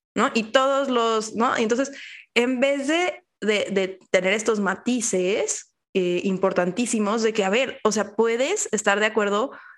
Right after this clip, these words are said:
con muchos aspectos de un, de un sistema o con, o con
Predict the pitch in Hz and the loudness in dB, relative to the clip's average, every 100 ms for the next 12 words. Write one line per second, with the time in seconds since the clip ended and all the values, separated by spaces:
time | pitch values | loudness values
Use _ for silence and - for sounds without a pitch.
0 | _ - 208 202 196 196 _ _ - 226 | _ 0 2 2 -2 -8 _ _ -4 -2
1 | 330 381 392 285 - 285 285 - 233 349 | 0 0 2 0 2 0 0 0 2 2
2 | 226 196 208 226 233 233 233 226 226 214 | 0 0 2 0 0 0 0 0 0 -2
3 | - 190 196 208 214 240 - 220 226 220 | -4 -2 0 0 -2 -2 0 0 0 2
4 | 208 214 214 190 185 185 185 185 185 | 2 2 2 2 2 2 0 0 -6